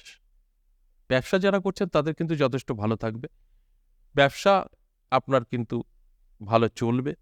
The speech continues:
ওদিকে লাভ আপনি করতে পারবেন, কিন্তু নতুন কোনো ইনভেস্ট করবেন না, সেখানে গেলে আটকে যেতে পারে। আপনি যে অবস্থায় চলছে ব্যবসা সেটা করুন,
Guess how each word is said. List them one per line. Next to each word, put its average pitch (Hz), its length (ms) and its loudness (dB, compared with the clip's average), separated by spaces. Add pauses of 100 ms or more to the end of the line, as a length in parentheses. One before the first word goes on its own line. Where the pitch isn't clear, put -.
(680)
ওদিকে 110 340 -4
লাভ 107 300 4 (120)
আপনি - 260 -6
করতে 127 280 -6
পারবেন, 139 340 -4 (720)
কিন্তু 185 200 0 (220)
নতুন 254 320 4
কোনো 151 220 2 (120)
ইনভেস্ট 135 500 -2
করবেন 87 360 -8 (100)
না, - 120 -20
সেখানে 147 380 -2
গেলে 156 240 2
আটকে 110 300 -4
যেতে 87 200 -8
পারে। - 220 -14 (1080)
আপনি 175 220 0
যে 180 120 2
অবস্থায় 190 440 2
চলছে 185 260 -2 (680)
ব্যবসা 160 240 0
সেটা 165 240 -2
করুন, 165 280 -4